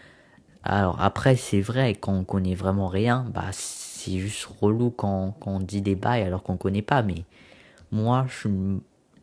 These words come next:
j'ai quand même assez confiance en moi pour croire que, euh, je connais quand même bien l'univers de YouTube. Je connais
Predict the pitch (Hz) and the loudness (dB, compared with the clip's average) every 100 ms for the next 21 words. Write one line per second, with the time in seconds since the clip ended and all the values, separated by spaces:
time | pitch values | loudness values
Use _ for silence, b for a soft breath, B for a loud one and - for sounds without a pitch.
0 | _ 107 104 110 104 - 131 135 143 139 | _ -6 -2 -2 -2 0 2 2 2 0
1 | 110 - - - - 110 117 127 123 117 | -4 -10 -20 -20 -2 0 0 -2 -2 -2
2 | 120 117 107 98 104 127 139 B B B | -2 -4 -2 -2 -2 -2 -4 B B B
3 | B _ - 104 98 90 - - - 127 | B _ -4 2 2 2 -6 -12 -4 4
4 | 120 127 - - 117 120 113 - - 90 | 4 4 -4 -2 0 2 0 -4 -4 -4
5 | 87 - 101 95 - 101 95 92 101 120 | -4 -4 -2 -2 0 -2 0 -4 -2 -2
6 | 110 92 92 95 98 95 90 87 87 - | -2 -4 -4 -2 -2 -2 -4 -4 -2 2
7 | 135 120 B B B B - - 95 92 | 2 2 B B B B -20 -6 -4 -4